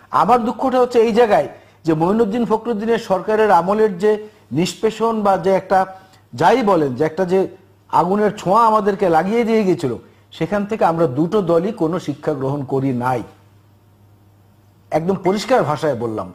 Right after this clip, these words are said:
তা আমার যা হোক, আমরা কোনো শিক্ষা গ্রহণ করি নাই। যদি করতাম,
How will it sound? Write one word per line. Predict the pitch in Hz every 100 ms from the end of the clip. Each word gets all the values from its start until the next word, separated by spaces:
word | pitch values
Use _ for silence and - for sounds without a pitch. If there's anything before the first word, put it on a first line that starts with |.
| 98
তা | 147
আমার | 156 156 - _ - - 101
যা | 156 190
হোক, | 143 -
আমরা | - 151 196
কোনো | 190 196
শিক্ষা | 160 -
গ্রহণ | 151 143 139
করি | 127 123 113
নাই। | 87 - _ _ _
যদি | 143 160
করতাম, | - 185 - 247